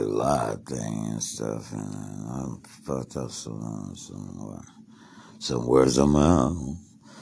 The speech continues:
See, from the stop to begin, I make that twenty-two thirty. <laughs> I said thirty-one, six thirty, stop, stop, stop it,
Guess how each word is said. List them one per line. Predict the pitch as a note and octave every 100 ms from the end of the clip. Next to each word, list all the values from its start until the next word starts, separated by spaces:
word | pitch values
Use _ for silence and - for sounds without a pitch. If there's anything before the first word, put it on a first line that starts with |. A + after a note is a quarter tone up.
| - -
See, | - G#2 A2+
from | - C2
the | B1+
stop | - F2 E2+
to | -
begin, | C2+ B1+ A#1+ B1
I | F#2+
make | F2 D#2
that | - C2
twenty-two | - B1 - B1+ -
thirty. | B1+ G#1 - - -
<laughs> | - - A#1+ - A#1+ A#1+ C2+ - G1+ G1+ G1+ - - - - - - - - - - - - -
I | A#2
said | - - -
thirty-one, | - E2+ A2+ C#3
six | C#3 - B2+
thirty, | - D#3 C#3+
stop, | C3 - G#5 -
stop, | - C#3 C3
stop | - - D#2+
it, | -